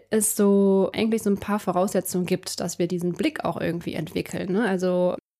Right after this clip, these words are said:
ich finde, es gibt immer so ein paar Grundüberzeugungen, die man selbst irgendwie erstmal geraten muss oder die man selbst so bei sich entwickeln muss, damit man überhaupt diesen Blick auch für den Hund oder auf dieses Thema Hund und Mensch auch, äh, ja, überhaupt, ähm, hat.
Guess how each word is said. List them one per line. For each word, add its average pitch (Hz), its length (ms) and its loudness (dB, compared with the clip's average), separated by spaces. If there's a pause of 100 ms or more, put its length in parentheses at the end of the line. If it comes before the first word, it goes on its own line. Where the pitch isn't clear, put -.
(320)
ich - 140 -12
finde, 202 240 4
es - 160 -6
gibt 196 220 -2
immer 196 180 2
so 180 80 0
ein 185 80 0
paar 185 220 0
Grundüberzeugungen, 185 1200 2
die 214 80 2
man 220 160 2
selbst 196 300 0
irgendwie 202 260 2
erstmal 180 720 0 (260)
geraten 202 560 -2
muss 269 180 2
oder 202 140 2
die 190 80 2
man 190 140 2
selbst 180 320 -2
so 208 80 2
bei 190 160 2
sich 190 220 -4
entwickeln 214 400 0
muss, 233 180 0
damit 202 320 0
man 196 140 0
überhaupt 196 420 0
diesen 196 220 2
Blick 196 260 -4
auch 190 120 -6
für - 180 -2
den 185 180 0
Hund 220 360 2 (360)
oder 196 320 0
auf 196 160 0
dieses 185 340 -2
Thema 214 460 2
Hund 214 200 2
und 190 120 0
Mensch 208 380 0
auch, 196 320 0 (160)
äh, 185 100 -2
ja, 175 220 -2
überhaupt, 185 720 -2
ähm, 175 360 -4
hat. - 280 -4